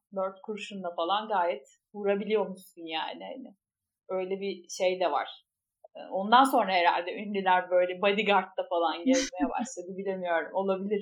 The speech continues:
Speaker 1: yani.
Speaker 2: Olabilir.
Speaker 1: Ama yakın zamanlarda falan vardı öyle şey. Ee, The Voice'ın mı birincisi bir kız vardı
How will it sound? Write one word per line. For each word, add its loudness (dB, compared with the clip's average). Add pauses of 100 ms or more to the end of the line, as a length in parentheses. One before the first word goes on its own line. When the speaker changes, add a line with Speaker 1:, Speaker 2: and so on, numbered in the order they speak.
Speaker 1:
yani. 4
Speaker 2:
Olabilir. 0 (300)
Speaker 1:
Ama 6 (120)
yakın 4
zamanlarda 6
falan 4
vardı 2 (100)
öyle -6
şey. -8 (680)
Ee, -12
The 0
Voice'ın 6
mı 6 (420)
birincisi -4
bir -10
kız 0
vardı 4